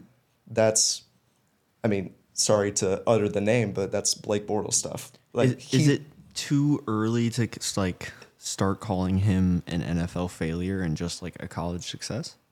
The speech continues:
Speaker 1: I think that's what some people are trying to argue, and that he hasn't gotten better enough, but his rookie year was a wash. Last year, he was really good, and then this year, it's been up and down, but, I mean, Calvin Ridley had one good game and then has been nothing, so his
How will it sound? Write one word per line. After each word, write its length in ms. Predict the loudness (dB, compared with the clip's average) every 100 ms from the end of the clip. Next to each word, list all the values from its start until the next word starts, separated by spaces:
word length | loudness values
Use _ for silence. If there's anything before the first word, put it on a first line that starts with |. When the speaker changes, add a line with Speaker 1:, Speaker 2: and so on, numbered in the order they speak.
| _ _ _ _ _ _ _ _ 6
Speaker 1:
I 100 | 6
think 240 | 6 4
that's 200 | 2 4
what 100 | 4
some 240 | 2 2 0
people 280 | -2 2
are 60 | 0
trying 380 | 2 2 2 2
to 100 | 0 2
argue, 420 | 2 2 -2 -2
and 240 | -2 -2
that 280 | -2 -4 -6
he 120 | -2
hasn't 240 | -2 0 0
gotten 260 | -2 -2
better 300 | -2 0 2
enough, 320 | 0 -4 -6 -6
but 320 | -2 -2 -4 -12
his 240 | -6 -2 0
rookie 220 | -2 -2
year 180 | 0 2
was 140 | 2
a 60 | 0
wash. 640 | 2 2 2 2 -2 -6 -18 _ _
Last 280 | -2 -2 -2
year, 80 | -6
he 120 | -8
was 220 | -10 -8
really 180 | -8 -8
good, 300 | -8 -6 -4
and 220 | -4 -2
then 300 | 0 0 -4
this 240 | -4 -2 0
year, 100 | -2
it's 200 | -2 -4
been 360 | -2 -2 -4 -4
up 160 | -6 -6
and 140 | -6
down, 340 | -6 -6 -8 -6
but, 280 | -6 -6 -10 _ _ _ _ _ _ _ -20 _ -6
I 60 |
mean, 180 | -4 -4
Calvin 340 | -2 0 2 0
Ridley 220 | 0 -2
had 200 | -2 -2
one 160 | -4
good 300 | -4 -4 -4
game 500 | -2 -2 -2 -2 -4 -6
and 160 | -8 -4
then 200 | -6 -4
has 200 | -6 -6
been 220 | -6 -4
nothing, 460 | -6 -6 -6 -6
so 200 | -4 -4
his 220 | -4 -6